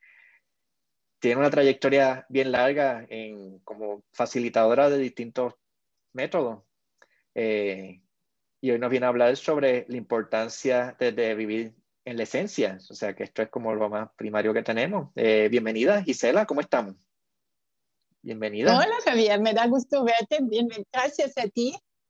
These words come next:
Speaker 1: Hablamos un poquito sobre qué significa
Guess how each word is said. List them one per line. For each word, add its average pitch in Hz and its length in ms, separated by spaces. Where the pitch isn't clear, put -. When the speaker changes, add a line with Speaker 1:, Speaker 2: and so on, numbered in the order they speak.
Speaker 1:
Hablamos 123 300
un 143 60
poquito 160 420
sobre 139 520
qué 127 100
significa 156 800